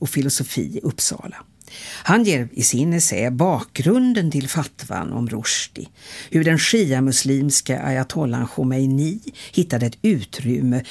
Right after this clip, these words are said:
för att framstå som den sanne försvararen av islam, också i sunniters ögon. Det var ett politiskt mästerdrag. Mycket tragiskt däremot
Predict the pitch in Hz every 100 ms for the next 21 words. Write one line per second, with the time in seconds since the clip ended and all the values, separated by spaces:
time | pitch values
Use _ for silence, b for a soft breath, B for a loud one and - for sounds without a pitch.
0 | B - 143 - - 196 139 107 - 120
1 | 120 143 143 143 - 240 214 127 175 226
2 | 226 - 120 120 113 120 131 113 104 -
3 | 110 104 - - 107 - - 131 - -
4 | 143 - 226 170 160 240 - 185 - 143
5 | - - - - - - - B B B
6 | 110 104 - - 135 107 - 110 - 123
7 | 151 - - - 101 117 135 139 - -
8 | - - _ _ B B B B B 220
9 | 233 - - - 170 208 208 143 - 123
10 | 123 120 113 - - -